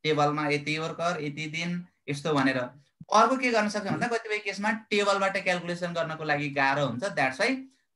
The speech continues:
अ, युनिटरी मेथड युज गरेर त्यहाँबाट पनि क्यालकुलेसन गर्नुपर्ने हुन्छ है। ल, फर्स्टमा यति कुरा सबैलाई क्लियर छ होला है,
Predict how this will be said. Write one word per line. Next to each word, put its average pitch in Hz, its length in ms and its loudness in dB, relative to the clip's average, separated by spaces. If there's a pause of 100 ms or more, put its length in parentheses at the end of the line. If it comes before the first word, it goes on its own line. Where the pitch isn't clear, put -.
(120)
अ, 135 280 0
युनिटरी 214 420 4
मेथड 160 300 0
युज 139 220 2
गरेर 123 220 -4
त्यहाँबाट 110 380 -6
पनि 135 120 -4
क्यालकुलेसन 107 440 -6
गर्नुपर्ने 98 380 -6
हुन्छ 95 200 -2
है। 214 300 -2 (220)
ल, 131 100 4
फर्स्टमा 202 360 2
यति 226 200 2
कुरा 233 160 2
सबैलाई 214 360 0
क्लियर 190 320 0
छ 175 100 -4
होला 110 200 2
है, 214 100 6